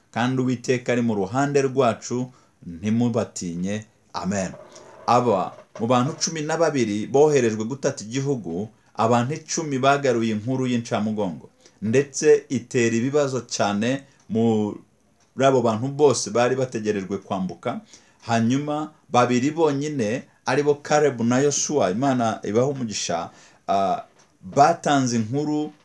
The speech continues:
y'impamo irimo kwizera kandi irimo isezerano. Kiriya gihugu ni igihugu bari barasezeranijwe, kandi ni igihugu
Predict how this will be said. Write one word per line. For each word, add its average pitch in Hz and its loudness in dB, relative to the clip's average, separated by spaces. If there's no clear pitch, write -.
y'impamo 139 -2
irimo 147 -2
kwizera 117 -2
kandi 139 0
irimo 139 -2
isezerano. 104 0
Kiriya 151 4
gihugu 143 -2
ni 120 4
igihugu 135 -2
bari 131 4
barasezeranijwe, 117 0
kandi 143 -2
ni 117 2
igihugu 127 -2